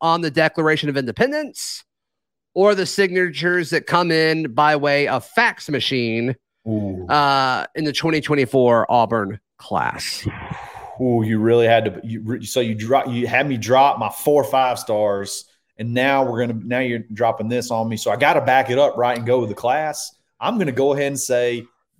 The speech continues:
Speaker 2: I think this could be the highest rated class that Auburn's ever had. So I'm going the twenty twenty-four signing class. No disrespect. I got a,
Speaker 1: How
Speaker 2: uh,
Speaker 1: many
Speaker 2: I have
Speaker 1: five
Speaker 2: actually
Speaker 1: stars were, were on the Declaration of Independence, would you say?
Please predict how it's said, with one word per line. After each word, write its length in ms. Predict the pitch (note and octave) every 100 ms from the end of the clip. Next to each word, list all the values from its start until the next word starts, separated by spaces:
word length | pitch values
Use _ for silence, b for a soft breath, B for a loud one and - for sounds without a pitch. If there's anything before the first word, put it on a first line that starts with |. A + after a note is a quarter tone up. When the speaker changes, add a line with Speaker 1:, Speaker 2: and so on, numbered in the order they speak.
| _ -
Speaker 2:
I 120 | C3+
think 220 | D3 C3+
this 180 | B2 -
could 200 | - A#2
be 300 | B2 B2 A#2+
the 120 | G#2+ G#2+
highest 440 | A2+ A2+ A#2 A#2
rated 300 | A#2+ A#2 G#2+
class 580 | - A2+ A#2 A2+ - -
that 120 | G2+ G2
Auburn's 340 | A#2 A2+ G#2+
ever 180 | G#2+ F#2+
had. 420 | C3 C3 C3 B2+
So 160 | - -
I'm 180 | C3+ B2
going 440 | B2 B2 A#2+ A2+ _ _ _ _
the 80 | G#2
twenty 380 | - C3+ C3 B2
twenty-four 480 | B2+ B2 A#2 A2+ G#2
signing 340 | C3+ C4 C3+
class. 540 | - C3 C3+ B2+ - - _ B2
No 120 | B2+
disrespect. 720 | C3 B2 - - C3 C3 B2+ - _ _ _ _ _ _ _ _
I 80 | A2
got 220 | B2+ A#2+ A2+
a, 200 | G#2 G2 -
Speaker 1:
How 140 | D3
Speaker 2:
uh, 20 |
Speaker 1:
many 140 | - D4+
Speaker 2:
I 40 |
have 60 | B2+
Speaker 1:
five 180 | A#3 A#3+
Speaker 2:
actually 180 | C4 A3+
Speaker 1:
stars 360 | G#3 G3+ F#3 E3
were, 240 | F#3 E3
were 200 | F3+ F#3
on 140 | F3+ F3+
the 80 |
Declaration 480 | D#3+ D#3+ E3+ D#3+ D3+
of 60 | C#3+
Independence, 480 | C3 B2 D3+ A#2+ -
would 100 | G#2
you 100 | G2
say? 220 | - E2